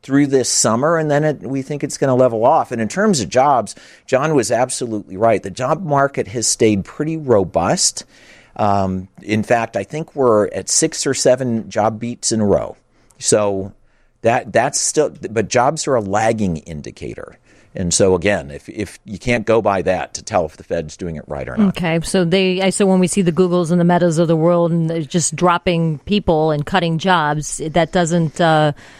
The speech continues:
Speaker 2: does that signal that they're, they're looking at this?
Speaker 1: Yeah, and you know, I think I B M just announced a couple
Speaker 2: Mm-hmm.
Speaker 1: hours ago that, uh, that they were gonna be cutting some jobs. So yeah, it's, it's clearly out there. Companies that hired thinking that the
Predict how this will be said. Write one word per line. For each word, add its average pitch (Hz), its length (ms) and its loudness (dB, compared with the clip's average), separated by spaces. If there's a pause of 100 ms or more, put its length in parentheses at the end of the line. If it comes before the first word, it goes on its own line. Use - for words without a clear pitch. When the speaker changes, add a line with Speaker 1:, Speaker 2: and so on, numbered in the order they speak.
(140)
Speaker 2:
does 170 120 -2
that 220 180 0
signal 277 460 -4
that 233 160 -6
they're, 226 220 2
they're 202 180 0
looking 226 260 2
at 262 100 0
this? 277 340 -2
Speaker 1:
Yeah, 190 320 0
and 147 220 0
you 151 60 0
know, 165 120 4
I 151 120 2
think 147 160 -2
I 123 160 2
B 131 180 -2
M 143 220 0
just 127 280 -2
announced 117 480 0
a 110 60 2
couple 185 280 0
Speaker 2:
Mm-hmm. 101 120 4
Speaker 1:
hours 120 220 2
ago 135 240 2
that, 101 360 0
uh, 90 440 4
that 101 180 -10
they 110 140 4
were 139 120 2
gonna 147 140 0
be 127 140 -4
cutting 127 280 0
some 131 200 -2
jobs. 120 340 2
So 117 320 0 (400)
yeah, 180 400 0
it's, 127 340 -2
it's 123 220 -4
clearly 185 500 2
out 104 220 2
there. 131 220 0
Companies 139 640 -2
that - 160 0
hired 143 640 0 (300)
thinking 127 440 0
that 107 200 2
the 92 340 2